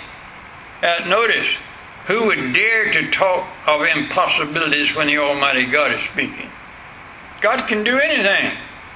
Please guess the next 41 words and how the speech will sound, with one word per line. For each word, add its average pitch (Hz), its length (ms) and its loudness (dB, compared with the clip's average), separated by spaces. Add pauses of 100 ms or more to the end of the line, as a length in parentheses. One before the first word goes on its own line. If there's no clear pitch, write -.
(420)
And 170 140 2
he 180 160 2
has 190 240 4
said, 208 400 2
"My 160 260 4
grace 139 320 4
is 135 140 4
sufficient 247 520 0
for 202 80 -2
you." 151 300 2 (800)
So 214 120 2
if 160 260 2
you 165 140 -2
get 156 220 4
in 131 220 2
problems 147 440 2
in 147 160 2
your 139 200 2
life, 175 280 2
you - 120 -2
say, 170 60 0
"Oh, 175 260 2
I 147 180 4
slipped 160 440 -2
up." 240 260 2 (360)
But 165 220 -2
God's 220 480 2
grace 156 380 2
is 196 120 0
sufficient. 233 640 0 (880)
He 226 120 2
can 208 220 0
do 196 140 2
all 262 300 4
things. 127 460 0 (760)
We 180 180 0
can 170 200 0
charge 180 340 2
ourselves 180 600 2
with 135 160 0
failure 202 480 2